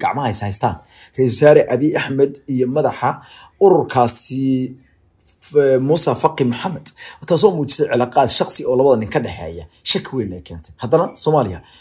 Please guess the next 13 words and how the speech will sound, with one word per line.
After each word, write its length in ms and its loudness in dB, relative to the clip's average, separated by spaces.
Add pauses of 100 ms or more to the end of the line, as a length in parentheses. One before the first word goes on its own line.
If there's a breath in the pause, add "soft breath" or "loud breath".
sida 220 0
ay 160 0
sheegeen 340 0
diblomaasiyiin, 680 -2 (380 loud breath)
ay 140 2
isla 160 0
markaana 240 2
u 80 -8
xaqiijiyeen 400 -4
barnaamijkeena 440 -2
Maxaa 220 -6
Xiisa 180 -10
Leh, 100 -16